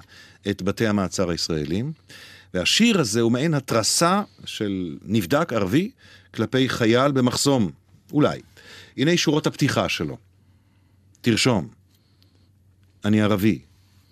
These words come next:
מספר תעודת הזהות שלי הוא חמישים אלף. יש לי שמונה ילדים, והתשיעי יבוא אחרי הקיץ." זה מכעיס אותך? תרשום. "אני ערבי. עובד עם חבריי פועלי המחצבה.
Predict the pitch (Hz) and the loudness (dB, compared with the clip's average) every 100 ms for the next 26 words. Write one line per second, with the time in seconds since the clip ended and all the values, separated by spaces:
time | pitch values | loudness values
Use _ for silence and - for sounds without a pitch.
0 | _ _ _ _ _ _ - - - 101 | _ _ _ _ _ _ -20 -12 -4 -2
1 | 147 135 131 110 123 123 95 107 123 123 | 0 0 2 2 2 0 0 2 2 2
2 | 110 107 113 104 - 117 101 76 67 - | 4 4 2 0 2 2 2 -2 -8 -16
3 | - - _ _ _ _ _ _ _ _ | -20 -20 _ _ _ _ _ _ _ _
4 | _ _ _ _ 104 123 123 - 113 120 | _ _ _ _ -2 0 0 2 2 4
5 | 120 113 92 110 123 131 - - _ 101 | 4 2 2 2 2 -2 -10 -20 _ -2
6 | 101 - 113 123 123 104 117 - 110 107 | -2 0 0 2 2 2 0 2 0 0
7 | - 90 73 - - - - _ _ _ | 0 -2 -4 -6 -6 -6 -10 _ _ _
8 | _ _ _ _ _ _ _ _ _ _ | _ _ _ _ _ _ _ _ _ _
9 | - 85 80 92 107 135 - 139 127 _ | -18 -8 -8 -4 -4 -4 -6 -10 -10 _
10 | _ _ _ _ _ _ _ _ _ _ | _ _ _ _ _ _ _ _ _ _
11 | - 104 - 123 85 - - - - _ | -6 -4 0 0 -2 -6 -20 -20 -20 _
12 | _ 95 110 117 113 101 78 - _ _ | _ -2 2 2 2 0 -2 -8 _ _
13 | _ _ 95 98 131 127 117 117 98 98 | _ _ -6 -2 0 0 0 -2 0 2
14 | 113 123 123 120 104 110 113 110 - - | 2 2 0 2 2 2 2 0 -2 -4
15 | 101 85 | -4 -4